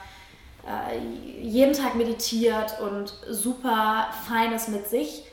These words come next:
wenn der den ganzen Tag nur high-processed Stuff in sich reinstopft, dann wird der früher oder später wahrscheinlich auch krank werden. Aber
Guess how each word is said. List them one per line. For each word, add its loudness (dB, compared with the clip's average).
wenn 0
der 6
den 2
ganzen 0
Tag -4
nur 0
high-processed -2
Stuff 0
in -2
sich -4
reinstopft, 0
dann -2
wird 0
der 0
früher 0
oder -2
später -2
wahrscheinlich 6
auch 8
krank -2
werden. -6
Aber 4